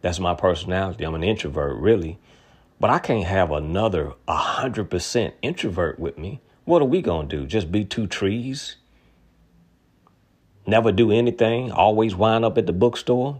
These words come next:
That's boring. <laughs> I don't, I don't want it. I need somebody who's gonna be like, "Let's travel. Let's do some things. Let's,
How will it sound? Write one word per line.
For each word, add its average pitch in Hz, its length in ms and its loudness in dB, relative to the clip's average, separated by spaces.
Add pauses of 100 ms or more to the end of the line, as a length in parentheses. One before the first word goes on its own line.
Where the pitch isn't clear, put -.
That's 92 240 2
boring. 98 520 2 (300)
<laughs> - 260 -20
I - 460 0 (100)
don't, 117 320 2
I 101 140 6
don't 120 160 6
want 143 220 4
it. - 180 -6 (1040)
I 117 100 4
need 110 480 0
somebody 104 480 2
who's 101 180 0
gonna 98 180 0
be 101 60 2
like, 98 160 0
"Let's 143 240 -4
travel. 85 580 0
Let's 123 200 2
do 107 200 2
some 78 200 -6
things. 69 360 -8
Let's, 101 280 0